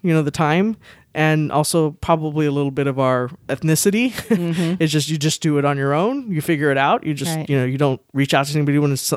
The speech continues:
Speaker 1: that's our business. That's our family business. We don't talk about that. Um,
Speaker 2: Well,
Speaker 1: so
Speaker 2: and, you know, it's funny that m-, my dad was the same way until I came <laughs> along. And then,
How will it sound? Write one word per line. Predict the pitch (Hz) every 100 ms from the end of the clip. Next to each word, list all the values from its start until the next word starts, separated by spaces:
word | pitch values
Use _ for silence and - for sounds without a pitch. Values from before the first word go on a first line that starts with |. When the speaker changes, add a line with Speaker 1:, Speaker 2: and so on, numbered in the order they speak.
| -
Speaker 1:
that's | 143 143
our | 127 147
business. | 139 147 175 185
That's | 151 127
our | 120
family | 147 143 160
business. | 160 156 175 180 170
We | 147
don't | 127
talk | 131 139
about | 147 -
that. | 185 190 - - - - - -
Um, | 175 170 165 160 160 - - - -
Speaker 2:
Well, | 220
Speaker 1:
so | -
Speaker 2:
and, | 247
you | 277
know, | 285
it's | 226 -
funny | 269 240
that | 202
m-, | 156 175
my | 185 208
dad | 190 180 220 180
was | 160
the | 165
same | 170 190 165 160
way | 180 220 165 151 147 - - - _ _ _ _ 175
until | 170 180
I | 170 202
came | 175 151
<laughs> | 151
along. | 180 147 143 143 - - - -
And | 170 165 165
then, | 165 165 160 160 147